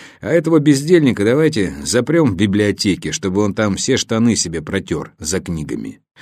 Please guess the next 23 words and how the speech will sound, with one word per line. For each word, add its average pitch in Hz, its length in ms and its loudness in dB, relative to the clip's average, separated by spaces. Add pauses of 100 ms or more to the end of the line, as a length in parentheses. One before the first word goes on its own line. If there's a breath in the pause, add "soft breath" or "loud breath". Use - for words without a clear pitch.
(180 loud breath)
А 73 100 -10
то, 104 120 0
небось, 104 400 2
бегал 95 380 0
за 92 140 -2
девками 80 540 -4
вместо 87 320 -6
учёбы". 87 540 -8 (1300)
Зик 165 280 -2
ещё 175 280 2
больше 170 380 4
втянул 107 440 0
голову 92 420 2
в - 80 -12
плечи. - 500 -8 (400 loud breath)
На 87 120 -4
глазах 98 420 2
юноши 113 460 2
от 95 160 -2
обиды 101 360 0
даже 92 280 0
слёзы 120 420 2
навернулись. 76 760 -8